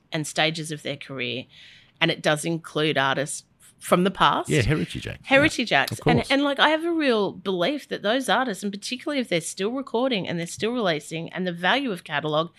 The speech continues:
Speaker 1: need to be in that
Speaker 2: I
Speaker 1: export
Speaker 2: couldn't agree
Speaker 1: mix.
Speaker 2: more.
Speaker 1: So I'm gonna tell you who those twelve
Speaker 2: Go.
Speaker 1: artists are.
Speaker 2: Twelve? You've
Speaker 1: We've done
Speaker 2: got
Speaker 1: three shows, six each.
Speaker 2: Oh, twelve
Speaker 1: no,
Speaker 2: that you've
Speaker 1: that's
Speaker 2: already
Speaker 1: eleven.
Speaker 2: done, you're saying.
Speaker 1: Eighteen.
Speaker 2: Right.
Speaker 1: Okay, eighteen. Is that
Speaker 2: Right.
Speaker 1: all right?
Speaker 2: Yeah,
Speaker 1: It's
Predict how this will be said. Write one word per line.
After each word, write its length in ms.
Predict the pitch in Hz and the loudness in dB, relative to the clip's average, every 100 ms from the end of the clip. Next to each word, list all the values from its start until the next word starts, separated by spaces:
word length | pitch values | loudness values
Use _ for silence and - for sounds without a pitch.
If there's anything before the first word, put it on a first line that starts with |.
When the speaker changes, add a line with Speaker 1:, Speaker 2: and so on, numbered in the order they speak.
| - - _ | -20 -20 _
Speaker 1:
need 240 | 196 208 233 | 2 4 4
to 80 | 208 | 0
be 120 | 202 | 2
in 100 | 185 | 2
that 140 | 156 | 0
Speaker 2:
I 40 | - | -2
Speaker 1:
export 280 | - - 160 | 0 2 4
Speaker 2:
couldn't 140 | 98 | 4
agree 120 | 101 101 | 4 6
Speaker 1:
mix. 80 | |
Speaker 2:
more. 200 | 98 107 - - _ - | 6 4 2 -10 _ -4
Speaker 1:
So 140 | 196 | 2
I'm 120 | 220 311 | 4 4
gonna 300 | 285 226 - _ _ | 4 2 -2 _ _
tell 220 | - 226 | 0 2
you 120 | 254 247 | 2 2
who 140 | 226 | 2
those 260 | 202 170 - | 4 2 0
twelve 280 | - 165 | 0 4
Speaker 2:
Go. 40 | 160 | 6
Speaker 1:
artists 340 | 156 156 165 | 4 2 2
are. 280 | 151 139 214 | 2 4 2
Speaker 2:
Twelve? 460 | - 95 147 - - - | 4 6 8 8 4 -6
You've 180 | 101 87 | -6 0
Speaker 1:
We've 140 | 208 | 2
done 160 | 202 185 | 4 4
Speaker 2:
got 80 | - | 4
Speaker 1:
three 180 | 233 247 | 2 4
shows, 360 | - 196 196 | 4 4 4
six 280 | - 233 - | 0 -6 -2
each. 160 | 196 170 | 0 4
Speaker 2:
Oh, 100 | 120 | 2
twelve 240 | - 254 | 4 6
Speaker 1:
no, 40 | 269 | 6
Speaker 2:
that 40 | |
you've 80 | 180 | 4
Speaker 1:
that's 120 | 104 113 | 4 6
Speaker 2:
already 160 | 101 | 6
Speaker 1:
eleven. 80 | 90 | 4
Speaker 2:
done, 140 | 95 90 | 4 2
you're 80 | |
saying. 180 | 78 254 | 6 6
Speaker 1:
Eighteen. 360 | 127 202 135 135 - - | 6 4 2 0 -12 -6
Speaker 2:
Right. 200 | 151 - | -4 -2
Speaker 1:
Okay, 180 | 135 - | -4 0
eighteen. 280 | 208 208 143 | 0 0 0
Is 100 | 175 | 2
that 100 | 220 | 4
Speaker 2:
Right. 40 | 226 | 6
Speaker 1:
all 60 | 220 | 6
right? 60 | 320 | 6
Speaker 2:
Yeah, 100 | 151 | 4
Speaker 1:
It's 100 | 120 | 2